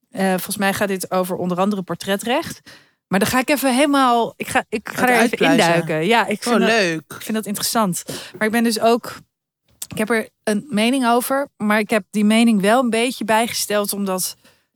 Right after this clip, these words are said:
Speaker 1: nou, omdat ik het er hier met Rins over had en die eigenlijk gewoon dat echt helemaal is vergeten. En ik hoop dat als er mensen luisteren en die hebben kinderen en dat ook zijn vergeten,
Speaker 2: Mhm.
Speaker 1: ook misschien denken, "Wow, shit. Ja,
Speaker 2: Ja.
Speaker 1: dit
Speaker 2: Ja.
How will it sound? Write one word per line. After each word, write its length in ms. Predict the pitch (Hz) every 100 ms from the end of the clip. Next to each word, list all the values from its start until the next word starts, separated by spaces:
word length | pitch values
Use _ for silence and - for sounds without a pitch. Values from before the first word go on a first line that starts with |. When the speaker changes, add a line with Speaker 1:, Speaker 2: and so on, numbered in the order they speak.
| -
Speaker 1:
nou, 120 | 175
omdat 200 | 175 185
ik 100 | 208
het 140 | 185
er 140 | 190 185
hier 220 | 170 202
met 140 | 180
Rins 280 | - 196 -
over 300 | 151 175 170
had 200 | 170 170
en 180 | - 180
die 320 | 175 196 185 - _ _ _ _ _
eigenlijk 600 | 202 196 208 180 - - _ _ _ _ _
gewoon 220 | - 226
dat 180 | 214 208
echt 260 | - 240 -
helemaal 220 | 208 208
is 100 | 190
vergeten. 420 | - - 226 240 156
En 80 |
ik 120 | 180 180 _
hoop 340 | - 185 226 -
dat 280 | 196 180 - - - _
als 160 | 185
er 60 | 202
mensen 240 | 196 180
luisteren 360 | 190 185 - -
en 60 | 185
die 120 | 170
hebben 200 | 185 196
kinderen 400 | 185 175 170 170
en 100 | 196
dat 200 | 190 190
ook 160 | 226 233
zijn 180 | 214 180
vergeten, 500 | - 165 175 220 269
Speaker 2:
Mhm. 200 | 190 185
Speaker 1:
ook 140 | 202
misschien 240 | 196 - 196
denken, 400 | 190 180 175 170 _
"Wow, 400 | 381 370 294 214
shit. 520 | - - 359 - - - _ _
Ja, 260 | 320 330 277
Speaker 2:
Ja. 180 | 220 190 -
Speaker 1:
dit 340 | 254 - -
Speaker 2:
Ja. 280 | - 220 202